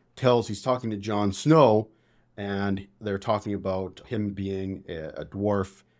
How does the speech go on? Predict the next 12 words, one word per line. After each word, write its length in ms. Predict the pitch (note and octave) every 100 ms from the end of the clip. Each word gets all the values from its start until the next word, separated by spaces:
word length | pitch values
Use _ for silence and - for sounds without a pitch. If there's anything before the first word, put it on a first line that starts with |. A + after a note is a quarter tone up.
| _
and 140 | F2 F2+
Jon 280 | F#2+ G2
Snow 240 | G2 G#2 F#2+
being 220 | G2+ F2
a 40 |
bastard, 680 | E2+ G2+ G#2 - G2+ F2+ E2+
and 120 | D#2+
Jon 280 | D#2+ F2 F2
Snow 240 | - F2+
was 160 | E2 D#2+
struggling 540 | - G#2 F#2+ F#2 F2+
to 420 | - F#2 F2 E2